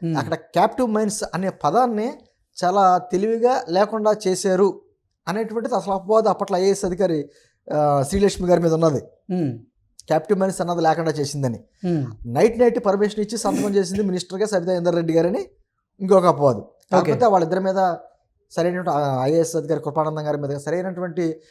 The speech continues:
Speaker 2: ఆధారాలు చూపించలేదు సీబీఐ అనే ఉద్దేశంతోటి వాళ్ళిద్దరిని నిర్దోషులుగా తేల్చేసింది.
Speaker 1: Hmm.
Speaker 2: అంటే ఎనిమిది వందల ఎనభై నాలుగు కోట్ల రూపాయలు అని చెప్పేసి ప్రభుత్వ లెక్కల ప్రకారం.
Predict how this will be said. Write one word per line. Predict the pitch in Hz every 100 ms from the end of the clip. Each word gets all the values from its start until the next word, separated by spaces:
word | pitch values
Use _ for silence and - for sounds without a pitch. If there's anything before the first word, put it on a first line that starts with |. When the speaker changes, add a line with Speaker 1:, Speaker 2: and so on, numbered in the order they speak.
| _ 135
Speaker 2:
ఆధారాలు | 165 180 175 175 170
చూపించలేదు | 160 165 165 160
సీబీఐ | 160 156 156 156
అనే | 156
ఉద్దేశంతోటి | 147 151 170 165 214 190 160 - _ _ -
వాళ్ళిద్దరిని | 175 151 180 247 208 160 117 156
నిర్దోషులుగా | 147 147 156 160 202 339 - _ _ -
తేల్చేసింది. | 147 123 - 101 -
Speaker 1:
Hmm. | 170 135 107 175
Speaker 2:
అంటే | 208 226 214 226
ఎనిమిది | 127 151 180
వందల | 190 185 185
ఎనభై | 170 170 170
నాలుగు | 165 165 160
కోట్ల | 165 180 208
రూపాయలు | 202 202 202 196
అని | 202
చెప్పేసి | 185 190 202
ప్రభుత్వ | - 190 262 269
లెక్కల | 240 220
ప్రకారం. | 160 139 117